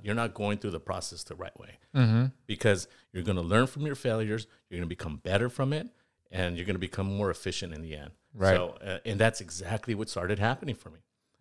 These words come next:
Speaker 1: And, <clears throat> excuse me, from that point forward, I just started to take off. I started purchasing property.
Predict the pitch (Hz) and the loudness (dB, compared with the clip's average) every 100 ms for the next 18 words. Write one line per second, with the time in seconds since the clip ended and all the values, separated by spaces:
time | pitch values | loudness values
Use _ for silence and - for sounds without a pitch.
0 | _ 98 98 95 82 - _ - - 165 | _ 0 2 0 -6 -14 _ -2 0 0
1 | 98 - _ _ _ _ _ _ _ - | -4 -8 _ _ _ _ _ _ _ -18
2 | - 98 80 - _ _ - 98 107 120 | -8 -6 -6 -10 _ _ -6 0 0 0
3 | 101 117 135 87 - _ _ _ 98 110 | 0 0 0 -4 -8 _ _ _ 0 2
4 | 107 - 92 92 87 90 82 - - - | 2 0 -2 -2 -4 -6 -4 -4 -6 -10
5 | _ _ _ _ - 82 98 82 - - | _ _ _ _ -8 0 2 0 -4 -4
6 | 104 - - 127 120 123 113 135 135 160 | -2 -2 -4 -4 0 0 0 -2 -6 -8